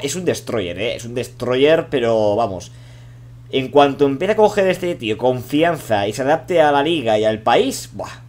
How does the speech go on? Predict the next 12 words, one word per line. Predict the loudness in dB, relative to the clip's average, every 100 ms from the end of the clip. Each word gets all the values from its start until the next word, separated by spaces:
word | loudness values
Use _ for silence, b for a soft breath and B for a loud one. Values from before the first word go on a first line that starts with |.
| -10
Y | -8
con | -6
los | -6
compañeros, | -4 -2 -2
mira, | -2 -6 -8
mira, | -4 -4
mira, | -4 -6 -10
mira, | -14 -2
mira, | 2 4
mira, | 2 -4 -12
qué | -14
ritmo. | -14 -8 4 4 4 0 -4